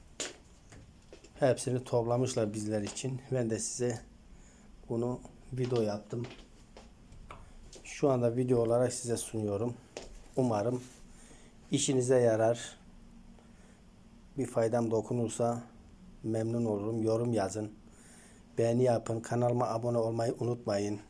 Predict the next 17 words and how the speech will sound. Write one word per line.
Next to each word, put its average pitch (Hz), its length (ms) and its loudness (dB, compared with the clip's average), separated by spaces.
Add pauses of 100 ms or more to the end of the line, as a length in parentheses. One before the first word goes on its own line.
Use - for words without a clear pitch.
(160)
Bize 117 220 0
yardımcı 110 440 2
olursunuz 107 640 -4 (540)
siz 98 320 -6
de. 117 160 -4 (840)
Biz 123 160 -2
de 107 100 2
size 120 440 0
bu 117 100 -6
konuda 113 460 -2
bir 120 40 -12
şeyler 113 320 -2
yardım 110 380 0
etmeye 110 380 -2 (520)
sunacağız. 107 680 -2 (1500)
Evet 139 320 6
arkadaşlar. 120 760 4